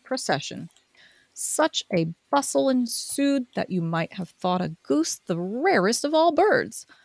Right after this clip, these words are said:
a feathered phenomenon to which a black swan was a matter of course, and in truth it was something very like it in that house.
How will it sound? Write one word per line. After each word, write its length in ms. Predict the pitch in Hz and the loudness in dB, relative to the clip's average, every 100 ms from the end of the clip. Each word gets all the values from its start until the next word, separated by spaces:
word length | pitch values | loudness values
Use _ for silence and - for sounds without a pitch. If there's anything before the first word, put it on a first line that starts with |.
| _ | _
a 80 | - | -12
feathered 560 | - - - 320 339 320 | -12 -8 0 4 4 2
phenomenon 960 | - 320 302 320 254 190 165 165 160 - | 0 2 2 2 0 0 -2 -2 -6 -8
to 140 | - | -4
which 280 | 190 208 - | 0 -2 -2
a 120 | 180 | -6
black 420 | 160 170 190 196 - | -4 0 0 0 -4
swan 580 | - 170 226 165 156 | -4 -2 -2 -4 -6
was 140 | 175 175 | -6 -4
a 60 | 175 | -4
matter 360 | 160 156 156 | -4 -4 -4
of 140 | 156 - | -6 -6
course, 440 | - 196 330 - | 0 0 0 -4
and 140 | - 269 | 0 2
in 120 | 254 | 2
truth 500 | - - 254 277 - | -2 0 0 0 -2
it 160 | - 254 | 0 0
was 180 | 247 240 | 2 0
something 640 | - 214 - 208 208 233 | 0 -2 0 0 0 2
very 320 | 320 339 339 | 2 4 2
like 320 | 330 339 359 | 2 2 2
it 140 | 175 175 | 2 0
in 160 | 175 | -2
that 220 | 170 165 151 | -4 -6 -4
house. 420 | - - - | -8 -8 -14